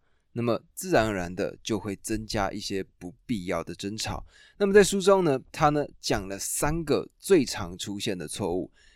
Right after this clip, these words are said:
第一个错误呢，叫做揣测；第二个错误呢，叫做评价；第三个错误呢，叫做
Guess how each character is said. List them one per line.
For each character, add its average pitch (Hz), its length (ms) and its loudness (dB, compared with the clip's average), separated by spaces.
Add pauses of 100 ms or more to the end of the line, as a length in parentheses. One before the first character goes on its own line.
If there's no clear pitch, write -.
(140)
第 175 100 2
一 190 60 0
个 165 100 8
错 139 240 4
误 123 120 0
呢， 95 260 -6
叫 107 180 0
做 101 260 -8 (100)
揣 - 360 -8
测； - 300 -4 (480)
第 233 80 2
二 233 60 4
个 185 100 6
错 165 260 2
误 147 60 0
呢， 113 180 -4 (100)
叫 113 220 0
做 101 320 -6 (140)
评 95 420 -10
价； 123 280 -4 (220)
第 123 120 -6
三 123 160 -2
个 120 80 0
错 123 240 0
误 110 80 -2
呢， 98 160 -6
叫 110 200 -2
做 92 320 -6